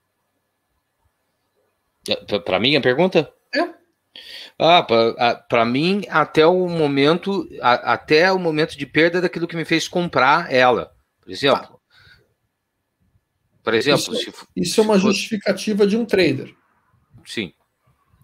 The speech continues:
Speaker 2: Deixa eu te perguntar uma coisa. Se tu tivesse ações da X P hoje, tu venderia elas porque elas caíram na semana passada?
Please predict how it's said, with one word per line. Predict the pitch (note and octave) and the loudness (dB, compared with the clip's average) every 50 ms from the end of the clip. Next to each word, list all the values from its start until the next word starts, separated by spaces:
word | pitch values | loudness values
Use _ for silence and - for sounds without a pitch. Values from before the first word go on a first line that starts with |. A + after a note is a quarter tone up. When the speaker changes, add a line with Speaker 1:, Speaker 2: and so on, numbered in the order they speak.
| _ _ _ _ _ _ _ _ _ _ _ _ _ _ _ _ _ - | _ _ _ _ _ _ _ _ _ _ _ _ _ _ _ _ _ -6
Speaker 2:
Deixa | F#3+ G3+ G3 | -4 -4 -4
eu | |
te | - | -2
perguntar | A#3 G3 G3 G3 F3+ E3 | -2 -2 0 2 0 0
uma | D#3+ - | 0 -2
coisa. | - C#3 C3+ - | -2 -2 -2 -2
Se | - E3 | -4 -8
tu | - | -8
tivesse | - G3 G3+ A3 A3 G#3+ - | -6 -2 0 0 0 0 -2
ações | F#3+ - - F#3+ | -4 -4 -2 -2
da | F3+ F3 | -2 -2
X | E3+ - - D#3 | -4 -4 -6 -6
P | - - D3+ C#3+ | -4 -2 -2 0
hoje, | C#3 C#3 C3 B2+ - | 0 0 -2 -2 -4
tu | - | -4
venderia | B2+ C#3+ C#3+ C3+ C#3 C3+ C#3 D3 C#3 C#3 | -4 -4 -2 -2 -2 -2 -2 0 0 0
elas | C#3 C3+ C3 C3 | 0 0 -2 -4
porque | - - - | -8 -6 -4
elas | C3+ C3 B2+ | -4 -4 -4
caíram | - - B2+ B2 C3+ D3+ D#3 | -4 -6 -4 -2 -2 -2 -4
na | D3 | -4
semana | B2+ - C3 C3 B2+ | -8 -8 -8 -8 -8
passada? | B2+ B2+ - C3 B2+ C#3+ F3+ G3+ | -8 -10 -10 -10 -10 -10 -10 -12